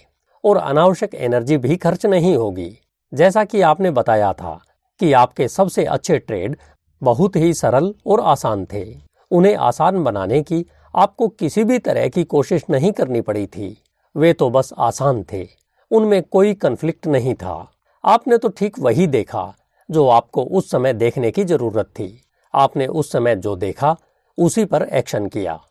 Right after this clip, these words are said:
यह इसलिए था क्योंकि आप उस पल अपॉर्चुनिटी फ्लो का एक हिस्सा थे। जब आप फ्लो में होते हैं, तब आपको प्रयास करने की आवश्यकता नहीं होती, क्योंकि उस समय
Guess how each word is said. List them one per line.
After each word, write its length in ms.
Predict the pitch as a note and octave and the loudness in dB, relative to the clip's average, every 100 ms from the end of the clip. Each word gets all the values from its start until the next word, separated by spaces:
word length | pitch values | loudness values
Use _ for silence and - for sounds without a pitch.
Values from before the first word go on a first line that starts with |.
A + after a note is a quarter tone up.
| _ _ - | _ _ -8
यह 300 | D#3 C3+ B2 C#3+ - | -2 0 0 -2 -4
इसलिए 460 | A2+ D#3+ F3 D3+ | -4 0 2 0
था 220 | - G2+ D#2 _ _ _ _ | -2 -8 -10 _ _ _ _
क्योंकि 300 | G3 E3+ E3+ | 0 2 2
आप 240 | A#2+ - - | 2 2 0
उस 220 | F3 - | -4 -4
पल 300 | - G2+ C#3 - _ _ - | -6 -4 -6 -8 _ _ -8
अपॉर्चुनिटी 600 | E3+ A3+ A3 A3+ G3 A3+ | 0 0 0 -2 -2 -4
फ्लो 300 | - D3 F3 | -2 0 2
का 160 | - A2+ | 2 0
एक 220 | B2+ D3+ | 0 -2
हिस्सा 360 | D3 - G#2 G2 - | -4 -2 -2 -4 -6
थे। 140 | E2+ E2 _ _ - | -14 -14 _ _ -10
जब 220 | B2 C3+ | -2 2
आप 200 | A#2+ A#2 | 2 2
फ्लो 220 | - E3 F3+ | 0 2 2
में 140 | D3+ | 2
होते 340 | A#2 A#2 A#2 | 0 -4 -4
हैं, 180 | F#2 E2+ - _ _ _ | -4 -10 -16 _ _ _
तब 140 | E3 B2+ | 0 2
आपको 300 | - - C3+ | 2 0 -4
प्रयास 400 | - C3 F3 - | 0 2 2 0
करने 260 | D#3+ F3 | 0 0
की 100 | F3+ | 0
आवश्यकता 440 | F#3 D#3 F3 - F3 | 0 0 -2 -2 0
नहीं 300 | E3+ D3 C3 | 0 0 0
होती, 300 | G#2 - E2+ - _ _ _ | -4 -8 -12 -14 _ _ _
क्योंकि 300 | D#3+ C3 C#3 | 0 0 -2
उस 280 | C3+ D#3 - | -2 -4 -2
समय 360 | G#2 F2 F#2+ | -6 -4 -6